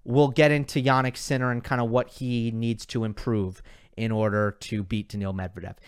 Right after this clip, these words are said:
He's now oh and six against Daniil. Or conversely, Medvedev is six and oh against Sinner. For some reason, the statements are the same, but they sound a little bit different. Let's talk about the rallies.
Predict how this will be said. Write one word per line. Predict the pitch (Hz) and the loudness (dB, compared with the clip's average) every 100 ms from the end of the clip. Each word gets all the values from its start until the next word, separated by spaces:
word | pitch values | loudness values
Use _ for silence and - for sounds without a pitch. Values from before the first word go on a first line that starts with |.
| - | -4
He's | 147 | 2
now | 160 160 | 6 6
oh | 147 147 | 6 4
and | 151 | 4
six | - 147 - | 2 0 2
against | 131 123 - | 0 0 0
Daniil. | 117 98 87 _ _ _ _ _ _ - - - _ - - | -2 -2 -6 _ _ _ _ _ _ -20 -20 -20 _ -20 -4
Or | 135 127 120 | 2 4 2
conversely, | - 127 120 127 - 123 | 0 -2 2 0 2 2
Medvedev | 113 113 107 110 104 | 4 2 2 0 -2
is | - | -4
six | 120 - | -6 -4
and | 120 | -4
oh | 104 | -2
against | 104 104 95 | -2 -6 -8
Sinner. | - 110 92 - - - - | -4 -4 -4 -10 -20 -16 -4
For | 131 | -2
some | - 143 | 4 4
reason, | 135 127 131 | 4 2 0
the | 123 117 - | 2 0 -2
statements | - 127 123 123 - | -4 0 0 -2 -2
are | 117 | -2
the | 110 | -2
same, | - 120 | -2 -2
but | 110 - | -2 -6
they | 110 | -8
sound | - 110 104 | -4 -4 -2
a | |
little | 104 101 | -4 -4
bit | 98 - | -6 -10
different. | 95 87 - - - - - - - - - | -12 -12 -18 -20 -20 -20 -20 -20 -20 -8 4
Let's | 190 | 4
talk | 202 226 | 8 6
about | 214 175 | 6 4
the | |
rallies. | 160 139 107 87 - - | 6 8 6 0 -8 -12